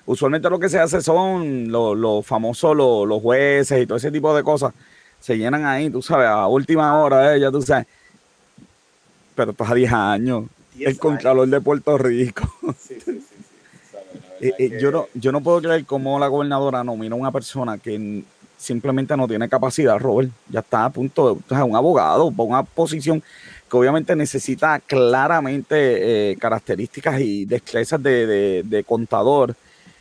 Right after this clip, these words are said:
Speaker 1: eh, o mínimo finanzas. Es más, es más, es más, es más, porque el, el colegio de C P A, hasta Pierluisi, mira, dijo ahí que, que no, que no tiene, no, no reúne las características, eh, eh,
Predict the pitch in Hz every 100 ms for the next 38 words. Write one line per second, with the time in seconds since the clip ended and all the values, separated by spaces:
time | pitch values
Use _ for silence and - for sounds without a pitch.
0 | _ - 113 104 104 120 113 117 175 269
1 | 269 - 131 110 156 240 - 160 233 277
2 | - _ - 180 180 175 151 - 127 117
3 | - 104 131 139 131 127 135 120 104 -
4 | 127 123 127 131 127 165 175 - 165 151
5 | 123 113 120 - _ _ _ _ _ 131
6 | 143 117 131 127 160 165 156 147 127 135
7 | 143 131 143 131 117 101 90 117 117 127
8 | 120 113 73 107 127 127 156 160 139 120
9 | 98 92 - - 123 - 139 143 139 139
10 | - 127 - 110 123 131 - 123 - _
11 | - - _ _ 117 113 110 107 101 85
12 | - 113 107 107 95 92